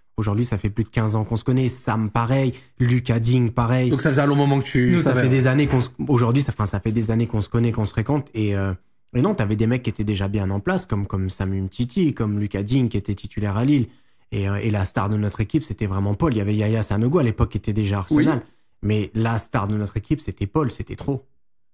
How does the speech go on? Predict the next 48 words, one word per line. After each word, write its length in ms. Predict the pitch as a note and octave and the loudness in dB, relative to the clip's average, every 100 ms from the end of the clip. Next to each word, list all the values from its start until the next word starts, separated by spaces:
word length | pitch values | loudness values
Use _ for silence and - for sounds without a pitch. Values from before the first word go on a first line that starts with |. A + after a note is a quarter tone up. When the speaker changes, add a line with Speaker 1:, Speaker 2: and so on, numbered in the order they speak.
| _ | _
Speaker 1:
C'était 200 | - - | -14 -10
trop. 200 | G2 D3 | -4 -2
C'était 220 | C3+ G2 G2+ | -2 -2 -6
un 100 | G2 | -6
joueur 220 | G#2 G2 | -6 -6
exceptionnel 600 | G#2+ - G#2+ - B2 C#3 | -8 -6 -6 -2 0 0
qui 80 | A#2 | 0
était 280 | A2 A2+ G2+ - _ _ _ _ - | -2 0 -2 -6 _ _ _ _ -2
incroyable 420 | A#2+ B2 B2 A#2 | -2 2 0 0
sur 140 | - | -2
le 60 | B2 | -2
terrain, 360 | C3 B2 D3+ D3+ _ _ - | 0 0 -2 -4 _ _ -8
mais 60 | A#2 | -6
qui 80 | |
était 300 | A#2 B2 A#2+ | -2 0 0
notamment 720 | A#2 A2+ B2 C3 B2 A#2+ A#2 - _ _ _ | 0 0 2 2 2 0 -2 -6 _ _ _
charismatique. 720 | B2 A2 - B2+ - C3+ - - | 0 0 0 0 -2 -6 -4 0
Speaker 2:
Ok. 140 | C#3 | 2
Il 800 | C#3 - - _ _ _ _ E3+ | 2 0 -12 _ _ _ _ 2
Speaker 1:
Tu 0 | |
vois, 80 | A#2+ | 4
Speaker 2:
dégageait 180 | F#3+ F3+ | 6 4
un 60 | F#3 | 4
truc. 340 | F#3 D#3 - _ | 4 2 -2 _
Speaker 1:
Paul, 160 | F#3 | 2
c'est 140 | F#3 C3+ | 4 2
quelqu'un 300 | B2+ A#2+ F#3 | 2 4 4
qui 120 | C#3+ | 4
dégage 360 | B2+ B2+ C3 A#2+ | 4 4 4 2
un 100 | C3+ | 2
truc 300 | - F3+ F3+ | 2 2 2
quand 100 | B2 | 0
tu, 220 | - A#2+ | 2 0
quand 160 | A#2+ A#2 | 2 0
tu 140 | - | 0
parles 240 | A2+ B2+ | 0 2
avec 280 | B2+ B2+ A#2+ | 2 2 2
lui 100 | D3 | 2
dans 100 | B2+ | 2
la 100 | A2 | 2
vie 120 | G#2+ A2 | 0 0
de 40 | |
tous 120 | - | 2
les 80 | A#2+ | 2
jours, 160 | C#3 D#3+ | 4 2
dans 100 | A2+ | 2
sa 180 | - A2 | 2 2
mentalité. 640 | A2+ G#2+ A#2 B2+ F3+ | 2 2 2 4 2